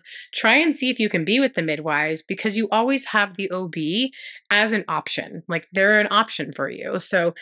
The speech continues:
um, that's something to consider, is that you, like, when in doubt, l-, aim to go with the midwives, 'cause they're just gonna have a different perspective on care.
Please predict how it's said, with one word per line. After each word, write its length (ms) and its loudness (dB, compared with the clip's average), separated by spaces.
um, 320 4
that's 200 4
something 300 2
to 80 0
consider, 500 2
is 200 0
that 400 2
you, 480 -4
like, 220 0
when 180 2
in 160 0
doubt, 540 4
l-, 80 -4
aim 220 0
to 80 0
go 140 2
with 140 0
the 60 -2
midwives, 520 0
'cause 100 -4
they're 120 -2
just 140 -4
gonna 120 0
have 80 0
a 40 -2
different 280 -4
perspective 500 -4
on 140 -2
care. 420 -6